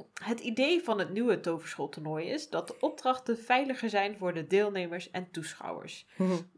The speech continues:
Speaker 1: Waar de deelnemers het tegen draken laten opnemen, waar ze zelfs met een dozijn volwassen-, eh, volwassenen veel moeite mee hebben, dan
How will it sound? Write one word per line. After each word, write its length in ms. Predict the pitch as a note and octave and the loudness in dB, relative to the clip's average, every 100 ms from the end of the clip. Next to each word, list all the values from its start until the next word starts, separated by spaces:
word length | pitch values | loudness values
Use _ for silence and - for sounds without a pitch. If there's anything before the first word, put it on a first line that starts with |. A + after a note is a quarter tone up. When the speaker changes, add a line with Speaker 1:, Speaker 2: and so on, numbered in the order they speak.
| _ - | _ 0
Speaker 1:
Waar 140 | G#3 | 4
de 100 | G#3+ | 8
deelnemers 500 | B3 F#4 C#4+ A3+ A3 | 10 10 6 2 2
het 160 | G#3 G#3+ | 0 2
tegen 240 | B3 E3 | 0 -2
draken 380 | F#3+ G#3+ F4 D4 | 0 2 4 8
laten 260 | C4+ - | 8 6
opnemen, 480 | B3 A#3+ A3+ A#3 B3+ | 0 -2 -2 -2 0
waar 140 | G3 G3+ | 0 -2
ze 100 | F#3 | 2
zelfs 240 | F#3+ G3+ | 2 2
met 120 | F#3 | 0
een 120 | F#3 F3 | -2 0
dozijn 480 | F3 F3 G#3+ C4+ - | 0 0 0 -2 -8
volwassen-, 520 | - F#3+ A#3+ - - - - F#3+ - | -4 0 0 -2 -10 -14 -14 -14 -12
eh, 80 | - F#3 | -14 -14
volwassenen 580 | - D#3 F#3 F#3+ F#3+ E3+ | -18 -4 0 0 0 0
veel 160 | G3 G#3 | 2 4
moeite 240 | G3 A3+ | 2 -2
mee 120 | A#3 A3+ | -2 -2
hebben, 180 | A3 | -2
dan 140 | F#3 | -4